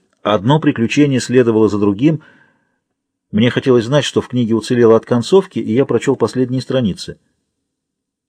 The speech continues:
Всё время вперёд, до окраин Москвы и до вершин Кавказа. После Сталинграда мы о нём больше ничего не слышали. Карл покачал головой. "Он вернётся.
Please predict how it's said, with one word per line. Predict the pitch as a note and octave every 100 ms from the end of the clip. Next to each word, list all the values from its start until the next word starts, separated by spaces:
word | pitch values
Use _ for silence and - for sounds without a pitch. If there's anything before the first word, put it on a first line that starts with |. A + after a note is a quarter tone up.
| _ _ _ _
Всё | - E3
время | F3 E3+ D#3
вперёд, | - D3+ C3 - -
до | - A2+
окраин | A#2 C3 C3+ A#2+
Москвы | A#2+ - - A2+
и | D#3 C3+
до | A#2
вершин | B2 - B2+
Кавказа. | C3 - C#3+ D3 B2+ - _ _ _ _ _ -
После | D3+ D3+
Сталинграда | B2+ B2 G#2+ G2+ G#2 E2+ F#2
мы | A2+
о |
нём | A#2 A#2
больше | G#2 A#2 G2
ничего | F2+ G2
не | G#2
слышали. | F#2+ F2+ D#2 - F2+ - _ _ _ _ _ _ _ _ -
Карл | A2 A2 G2
покачал | - A2 - G2
головой. | F2+ G2 A#2 B2 _ _ _ _ _ -
"Он | E2+
вернётся. | F2+ G#2+ B2+ B2+ - - -